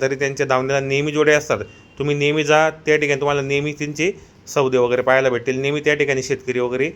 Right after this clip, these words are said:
खरेदीसाठी येत असतात. पाहू शकता आपण, क्वालिटी वगैरे चांगली मित्रांनो, तर तिथं समक्ष जा तुम्ही, खरेदी करा. व्यवहारामध्ये चॅनलच्या माध्यमातून झाले तर शंभर टक्का व्यवहारामध्ये कमी जास्त करणार आहेत ते. पाहू शकता जोड्या वगैरे तुम्ही,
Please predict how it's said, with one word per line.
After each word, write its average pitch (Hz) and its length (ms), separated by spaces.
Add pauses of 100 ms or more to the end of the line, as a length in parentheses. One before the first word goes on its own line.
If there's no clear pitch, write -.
(300)
खरेदीसाठी 123 480
येत 110 140
असतात. 117 240 (560)
पाहू 131 120
शकता 135 260
आपण, 117 200
क्वालिटी 120 360
वगैरे 127 220
चांगली 127 300
मित्रांनो, 123 500
तर 127 120
तिथं 127 220
समक्ष 110 400
जा 120 140
तुम्ही, 120 240 (100)
खरेदी 117 260
करा. 120 320 (340)
व्यवहारामध्ये 123 580
चॅनलच्या 127 400
माध्यमातून 120 540
झाले 120 360 (340)
तर 131 160
शंभर 127 360
टक्का 131 300 (360)
व्यवहारामध्ये 135 420
कमी 117 200
जास्त 117 200
करणार 110 340
आहेत 107 160
ते. 92 60
पाहू - 400
शकता 107 240
जोड्या 104 260
वगैरे 104 180
तुम्ही, 101 260